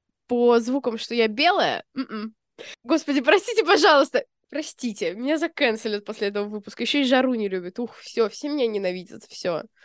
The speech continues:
Так вот, <laughs> если ты хотя бы страдаешь ради чего-то, то есть смотри, вот для тебя, например, негативные штуки, которые приносит жара, нивелируются тем, что, э, у тебя легче течёт мысль, и ты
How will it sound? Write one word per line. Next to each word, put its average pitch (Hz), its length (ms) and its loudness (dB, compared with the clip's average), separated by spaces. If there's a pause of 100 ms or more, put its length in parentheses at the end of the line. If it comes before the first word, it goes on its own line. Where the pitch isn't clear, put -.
(760)
Так 359 180 -2
вот, 294 200 8
<laughs> - 600 -8 (180)
если 285 300 0
ты 403 140 2
хотя 339 280 4
бы 285 100 -2
страдаешь 277 760 2 (640)
ради 247 420 0
чего-то, 233 680 -2 (380)
то 311 80 4
есть 339 120 4
смотри, 359 320 2
вот 233 140 4
для 269 140 -2
тебя, 392 280 2
например, 285 440 4 (280)
негативные 269 680 6
штуки, 262 360 0
которые 233 340 2
приносит 226 480 -6
жара, 233 260 2 (680)
нивелируются 277 1000 2 (140)
тем, 277 220 0
что, 220 380 2 (400)
э, - 120 -8 (160)
у - 60 -4
тебя 220 460 4
легче 226 360 2
течёт 220 380 -6
мысль, 277 480 0
и 220 140 -2
ты 247 520 0